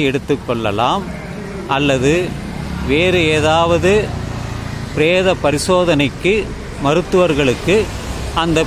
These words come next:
பிணம் உதவும். மற்றபடி எந்த உதவும், உதவியும் அதில் இல்லை,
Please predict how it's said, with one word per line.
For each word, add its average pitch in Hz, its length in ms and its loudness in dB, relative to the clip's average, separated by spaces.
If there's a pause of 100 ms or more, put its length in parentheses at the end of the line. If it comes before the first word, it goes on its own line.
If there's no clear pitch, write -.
பிணம் 185 300 2 (140)
உதவும். 147 420 2 (880)
மற்றபடி 180 540 2 (300)
எந்த 175 280 2 (100)
உதவும், 175 460 2 (560)
உதவியும் 175 580 4
அதில் 131 280 2
இல்லை, 131 240 2